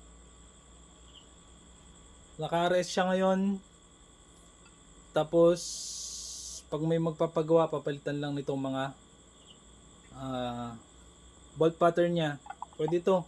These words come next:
sa mga X three, X four.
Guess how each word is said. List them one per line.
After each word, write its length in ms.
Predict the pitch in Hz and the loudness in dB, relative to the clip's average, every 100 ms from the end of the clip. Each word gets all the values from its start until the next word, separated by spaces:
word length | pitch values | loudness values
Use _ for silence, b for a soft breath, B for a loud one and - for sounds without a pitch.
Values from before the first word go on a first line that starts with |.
| - | -10
sa 80 | - | -10
mga 240 | 147 151 151 147 147 147 143 127 - - - - - - - - - - - - - - - - - - | -8 -6 -6 -6 -6 -8 -10 -14 -20 -20 -20 -20 -20 -20 -20 -20 -20 -20 -20 -20 -20 -20 -20 -20 -20 -10
X 240 | 143 - | -10 -2
three, 240 | 196 180 156 | 0 2 2
X 200 | 156 - - | 0 -6 -2
four. 520 | 175 175 175 180 | 4 6 6 4